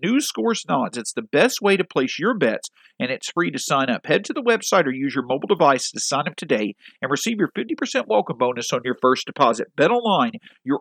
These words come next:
online sportsbooks experts. Again, if you use the promo code Locked On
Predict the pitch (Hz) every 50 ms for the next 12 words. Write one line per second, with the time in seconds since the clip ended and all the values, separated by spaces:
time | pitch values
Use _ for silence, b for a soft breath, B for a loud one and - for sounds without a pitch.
0 | - - 160 185 190 170 165 156 147 147 139 - - - 143 135 131 - - -
1 | 131 110 - - - - 135 135 - - - - 104 101 - - 127 123 110 -
2 | 180 175 - - - - 160 165 165 160 - - - - 175 175 170 160 - -
3 | 147 131 139 135 143 175 214 - - 262 262 247 196 156